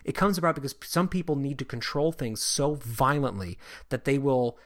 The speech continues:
do whatever it takes to enact that control in the world. And if that control is taken from them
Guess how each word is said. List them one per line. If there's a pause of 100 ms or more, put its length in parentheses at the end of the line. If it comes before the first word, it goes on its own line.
(140)
do
whatever
it
takes
to
enact
that
control
in
the
world.
And
if
that
control
is
taken
from
them